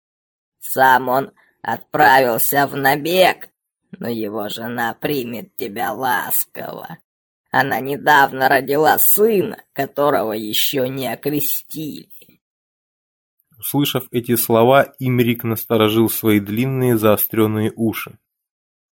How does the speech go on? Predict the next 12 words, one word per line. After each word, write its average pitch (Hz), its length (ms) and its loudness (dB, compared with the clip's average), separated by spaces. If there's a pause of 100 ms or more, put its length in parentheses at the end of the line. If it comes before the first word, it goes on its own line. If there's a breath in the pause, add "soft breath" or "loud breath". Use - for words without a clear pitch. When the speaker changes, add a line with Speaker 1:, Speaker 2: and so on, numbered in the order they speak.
(540)
Speaker 2:
«Это 95 240 -2
правда, 98 460 4
ведьма?» 131 520 0 (640)
Его 110 280 4
голос 117 320 4
прозвучал 107 560 0
тихо 151 380 -6
и 151 220 -4
невыразительно. 110 920 0 (1000)
Speaker 1:
«Правда. 113 720 -2 (720)
Клянусь 143 680 2
сатаной. - 1000 -6